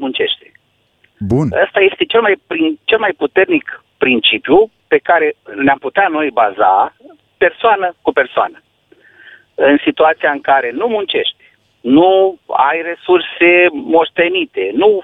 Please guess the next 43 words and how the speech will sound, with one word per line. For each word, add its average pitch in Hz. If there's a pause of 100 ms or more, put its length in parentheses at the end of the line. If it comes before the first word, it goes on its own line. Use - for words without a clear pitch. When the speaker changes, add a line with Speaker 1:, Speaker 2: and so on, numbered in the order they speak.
Speaker 1:
întreprinzi 170
nimic, 160 (460)
de - (120)
câți 214
bani 208
primești? 196 (160)
Ăia 185
sunt 185
buni, 160 (200)
pentru 160
că -
îi 175
primești. - (440)
Dar 127 (360)
să 131
lăsăm 135
gluma 175
la 135
o 107 (100)
parte, 151 (340)
trebuie 196
să -
înțelegem 165
niște 147
lucruri 147
care 135
sunt 143
foarte 131
simple. 101 (640)
Cei 151
patru 214
milioane 165
de 139
oameni 135 (480)
care 123
muncesc 131
în 139
mediul 135
privat, 117
patru 131
milioane 135
șapte 127
sute, 208